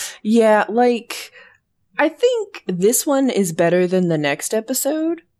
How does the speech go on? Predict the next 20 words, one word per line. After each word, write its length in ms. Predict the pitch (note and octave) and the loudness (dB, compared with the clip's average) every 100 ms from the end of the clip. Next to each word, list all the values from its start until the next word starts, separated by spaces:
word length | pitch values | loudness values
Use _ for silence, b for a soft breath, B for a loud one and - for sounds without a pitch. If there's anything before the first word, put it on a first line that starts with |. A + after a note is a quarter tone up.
| - | -20
w-, 220 | - E3 | -12 -6
on 220 | G3 F#3+ | -2 0
that 260 | E3+ E3 E3 | 0 0 -2
front 320 | C4 C4+ - | -2 -2 -2
because 320 | A3 G#3+ G3 | -2 0 0
it 160 | F3+ - | 0 -4
feels 380 | - G#3 G3 F#3 | -2 0 0 0
more 260 | F#3 F3+ | 0 0
like 440 | F3 E3 D#3 D#3 - b b b _ _ _ | 0 2 0 -2 -16 b b b _ _ _
he's 460 | - F#3 - A#3 G3+ | -14 -12 -2 0 0
just 180 | A3 - | -2 -2
like, 240 | G3 F3 - | -4 -4 -4
"Okay, 500 | F#3+ G#3 C#3 D#3 - _ _ _ _ | -2 0 0 -2 -12 _ _ _ _
they 240 | E3 G3+ | -2 0
seem 360 | A#3+ - B3+ C4 | 2 0 0 2
like 220 | G#3+ G#3 | 2 0
they 140 | F#3+ F3+ | -2 -2
could 180 | F#3 | -2
get 180 | F3 F3 | -2 -2
along, 580 | D#3+ E3 E3+ E3 D#3+ E3 | 0 2 2 2 0 -4